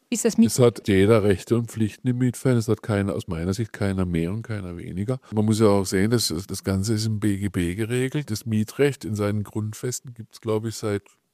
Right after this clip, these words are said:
Speaker 2: mehr als hundert Jahren, glaub ich, ne? Und es funktioniert ganz gut. Und was man, was man vielleicht auch noch betonen muss, ne?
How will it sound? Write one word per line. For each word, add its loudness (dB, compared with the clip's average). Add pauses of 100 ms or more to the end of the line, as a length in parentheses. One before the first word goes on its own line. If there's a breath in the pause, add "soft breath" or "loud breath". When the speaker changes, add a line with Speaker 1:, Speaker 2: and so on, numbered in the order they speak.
Speaker 2:
mehr -10
als -4
hundert 4
Jahren, 4
glaub 0
ich, -4
ne? -2 (520 loud breath)
Und -12
es -10
funktioniert -6
ganz -4
gut. 0
Und 0
was 4
man, 6
was -2
man -2
vielleicht 2
auch 0
noch 4
betonen 0
muss, -6
ne? -2